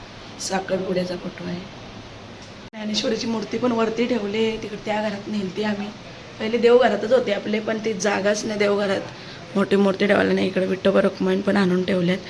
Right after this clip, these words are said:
बाबा बोलतात, "दोन दोन मूर्त्या नको, देवघरात दोन मूर्त्या झाल्या." तर इकडे प्रियांशा आपला बड्डेचा फोटो आहे, नानाने आणलेला, अमर नानाने. आपले शिवाजी महाराज.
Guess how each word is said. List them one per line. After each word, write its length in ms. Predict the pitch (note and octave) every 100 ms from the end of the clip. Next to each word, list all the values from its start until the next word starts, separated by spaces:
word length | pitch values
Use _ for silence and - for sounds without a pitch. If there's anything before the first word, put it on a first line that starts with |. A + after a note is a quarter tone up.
| - - -
बाबा 240 | F#3+ G3 G3
बोलतात, 260 | G3+ G3+
"दोन 260 | G3+ G3+ G3
दोन 120 | G#3
मूर्त्या 320 | G#3 G3+ G3+
नको, 400 | G3+ F#3+ G3+ G#3
देवघरात 440 | G#3+ F#3+ G3 F#3 G3
दोन 280 | G3+ F#3+
मूर्त्या 340 | G3 F#3+ F#3 G3
झाल्या." 280 | F#3+ F3+ G#3 - - - - - - - - - - - - G3+
तर 100 | G3
इकडे 380 | - F#3 G3 G3 G3+ - - - - - - - - - -
प्रियांशा 480 | G#3 G#3+ A3 - G#3+
आपला 400 | G#3 G#3 G#3 A3 - - - - - - -
बड्डेचा 460 | G#3+ G3+ G3 A3 A3+
फोटो 280 | G#3+ G#3 G#3+
आहे, 160 | G#3+
नानाने 440 | G#3+ G#3 G3+ G3+ G#3
आणलेला, 420 | G3+ G3 G3 G3
अमर 160 | G3+
नानाने. 440 | F#3+ G3 G3 G3+ G#3 - - - - - - - - - - - - - - - - -
आपले 220 | - - G#3
शिवाजी 420 | - F#3+ F#3 F#3+
महाराज. 480 | G3 F#3 F3+ F3+